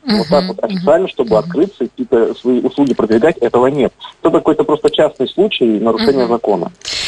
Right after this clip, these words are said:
Speaker 2: Хорошо, вот завтра первое мая, понятно, что многие поедут на дачу.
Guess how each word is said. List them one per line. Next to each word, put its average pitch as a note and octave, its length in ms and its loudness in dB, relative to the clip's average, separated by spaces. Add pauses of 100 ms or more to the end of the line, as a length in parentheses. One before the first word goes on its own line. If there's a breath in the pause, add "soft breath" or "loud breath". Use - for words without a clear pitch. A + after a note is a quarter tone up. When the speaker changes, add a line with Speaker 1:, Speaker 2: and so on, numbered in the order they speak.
(240 loud breath)
Speaker 2:
Хорошо, G3+ 520 0
вот F#3 180 -2
завтра G3+ 280 -2
первое F#3 320 2
мая, A3 440 2
понятно, F3+ 360 2
что - 220 0
многие F3 280 2
поедут E3 340 0
на E3 120 2
дачу. F#3+ 540 0